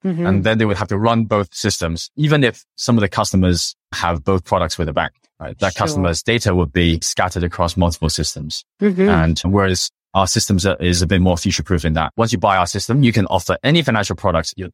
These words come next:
Speaker 2: ever want to offer because it's just code.
Speaker 1: Mm.
Speaker 2: You can
Speaker 1: Wow.
Speaker 2: write the logic for the product as code or launch it within months and not years.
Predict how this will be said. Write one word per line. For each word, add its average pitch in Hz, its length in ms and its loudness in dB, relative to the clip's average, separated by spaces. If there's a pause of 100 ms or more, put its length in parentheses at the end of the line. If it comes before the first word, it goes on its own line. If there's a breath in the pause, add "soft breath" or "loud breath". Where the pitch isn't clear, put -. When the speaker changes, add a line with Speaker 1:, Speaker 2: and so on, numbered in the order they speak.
Speaker 2:
ever 123 180 2
want 104 200 2
to 85 220 -2 (140)
offer 78 320 -2 (180)
because 87 200 -2
it's 87 80 0
just 311 220 2
code. - 240 -2
Speaker 1:
Mm. 220 120 -6 (220)
Speaker 2:
You - 140 -2
can 85 160 -4
Speaker 1:
Wow. 233 220 -2
Speaker 2:
write 110 200 0
the 101 100 0
logic 90 420 0 (240)
for 87 60 -4
the 85 260 2 (440)
product 90 380 0
as 87 140 0
code 82 380 -2 (220)
or 127 100 2
launch 139 280 2
it - 120 -6
within 92 400 2
months - 460 0
and 95 160 2
not 85 240 2 (420)
years. 85 520 -2